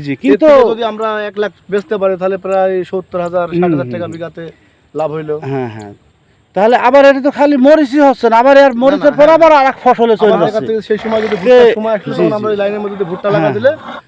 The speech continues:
Speaker 2: ভুট্টাও ভালো হবে, বিঘাতে পঞ্চাশ মণ করে ভুট্টাও
Speaker 1: জি,
Speaker 2: হয়।
Speaker 1: জি, জি।
Speaker 2: কোনো সমস্যা হয় না।
Speaker 1: তো সুপ্রিয় বন্ধুরা,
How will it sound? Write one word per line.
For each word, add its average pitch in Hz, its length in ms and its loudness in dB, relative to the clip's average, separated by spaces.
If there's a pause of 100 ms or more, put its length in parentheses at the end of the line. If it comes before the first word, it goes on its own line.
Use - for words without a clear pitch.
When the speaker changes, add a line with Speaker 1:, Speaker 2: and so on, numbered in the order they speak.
(140)
Speaker 2:
ভুট্টাও 214 400 -2
ভালো 226 180 -2
হবে, 240 120 -4 (100)
বিঘাতে 208 300 -6
পঞ্চাশ 208 220 -8
মণ 185 120 -10
করে 165 140 -8
ভুট্টাও 147 280 -2
Speaker 1:
জি, 123 80 -4
Speaker 2:
হয়। 110 120 -10
Speaker 1:
জি, 104 60 -16 (160)
জি। - 60 -20 (720)
Speaker 2:
কোনো 202 120 -4 (100)
সমস্যা 156 320 -10
হয় 120 140 -16
না। - 40 -20 (460)
Speaker 1:
তো - 20 -2 (100)
সুপ্রিয় 294 380 2
বন্ধুরা, 285 340 4